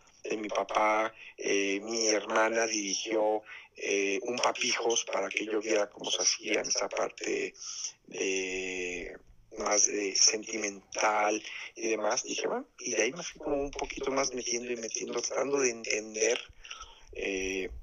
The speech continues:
digo, porque cuando uno quiere y le apasiona algo, pues se va metiendo, ¿no? Y bueno, me metí a estudiar logoterapia, luego Gestalt, eh, luego me hice un máster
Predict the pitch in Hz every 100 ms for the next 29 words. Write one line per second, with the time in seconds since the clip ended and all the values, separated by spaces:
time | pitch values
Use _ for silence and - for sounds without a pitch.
0 | - - - - - 131 117 - - -
1 | - 110 117 135 - - 147 139 131 123
2 | 110 107 - - 123 120 120 127 - -
3 | 107 110 98 - 101 101 - 110 - _
4 | _ - - - - - - - - -
5 | _ _ - - - - 117 113 - -
6 | - - 110 110 110 110 - - _ _
7 | _ _ - - _ - - - 98 95
8 | - - 110 - - 104 - - - -
9 | - 101 101 - - - 120 - 107 110
10 | 113 - - - - - - - 104 101
11 | 104 104 101 101 101 104 104 104 101 104
12 | 104 104 104 107 - 90 92